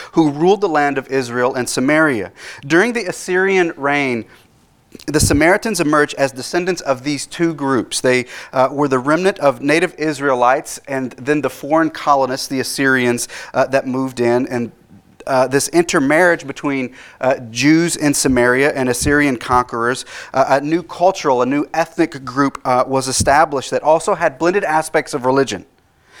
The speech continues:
And so because of the blending ethnicities and the blending of faith practices, the Samaritans were despised by the Jews. Israelites considered Samaritans pagans and infidels.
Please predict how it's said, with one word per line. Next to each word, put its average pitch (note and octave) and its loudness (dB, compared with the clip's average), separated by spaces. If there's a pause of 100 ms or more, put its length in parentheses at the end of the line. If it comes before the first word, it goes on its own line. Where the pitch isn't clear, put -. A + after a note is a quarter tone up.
(220)
And D3 -4
so D#3+ 4
because F#3 0
of A#3+ -4
the F#3 -2
blending F3+ 0
ethnicities D#3+ 0
and C3 0
the B2 0
blending D#3 0
of C#3 2
faith E3 0
practices, C#3+ -2 (220)
the D3 -6
Samaritans D#3 0
were C3+ -4
despised C3 -2
by G#2 0
the F2+ -14
Jews. E2 -18 (960)
Israelites D3+ 4
considered D3+ -2 (200)
Samaritans D3+ 0
pagans C#3+ -6 (480)
and - -12 (120)
infidels. G#2+ -6